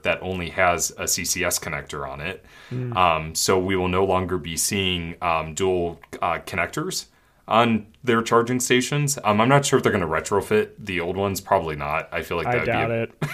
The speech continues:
Speaker 2: A lot of
Speaker 1: <laughs>
Speaker 2: times
Speaker 1: bad
Speaker 2: it's spend-,
Speaker 1: investment.
Speaker 2: it, a lot of times it's, it's ends up spending, like, way more money to retrofit things than just install new ones. So
Speaker 1: Yeah.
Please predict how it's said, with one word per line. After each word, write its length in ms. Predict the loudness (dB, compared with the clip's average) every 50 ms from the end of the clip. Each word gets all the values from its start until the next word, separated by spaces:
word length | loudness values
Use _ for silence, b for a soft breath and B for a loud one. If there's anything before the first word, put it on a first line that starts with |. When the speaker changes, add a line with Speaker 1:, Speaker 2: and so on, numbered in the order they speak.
| -6 -6 -4
Speaker 2:
A 40 | 2
lot 200 | 6 6 8 6
of 60 | 6
Speaker 1:
<laughs> 20 |
Speaker 2:
times 160 | 2 2 4 6
Speaker 1:
bad 160 | 6 6 4
Speaker 2:
it's 80 | 4 2
spend-, 140 | 2 4 4
Speaker 1:
investment. 280 | 4 4 2 0 0 -2
Speaker 2:
it, 180 | -6 _ -20 -20 -14 -4 -2
a 80 | 0
lot 380 | 0 2 4 6 8 8 8 8
of 80 | 6 4
times 360 | 2 0 0 0 -2 -2 -4
it's, 400 | -4 -6 -6 -6 -6 -6 -6 -6 -4
it's 360 | -6 -6 -4 -6 -8 -8 -8 _
ends 200 | -6 -4 -2 -2
up 120 | -2 -4
spending, 540 | -4 -2 -2 -2 -2 -2 -4 -6 -6 -6 -6
like, 200 | -6 -6 -6 -8 -8
way 260 | -8 -4 -2 -2 0 0
more 180 | -2 -2 -4 -4
money 200 | -4 -6 -6 -6
to 60 | -4 -4
retrofit 560 | -4 -6 -6 -8 -10 -10 -8 -8 -8 -6 -6
things 280 | -6 -6 -6 -8 -10
than 120 | -10 -10 -10
just 240 | -8 -8 -8 -8 -10
install 340 | -10 -10 -8 -8 -8 -8
new 120 | -8 -8 -8
ones. 400 | -8 -8 -10 -10 -10 -10 -10 -12 -12
So 180 | -10 -6 -4 0
Speaker 1:
Yeah. 220 | 2 2 2 0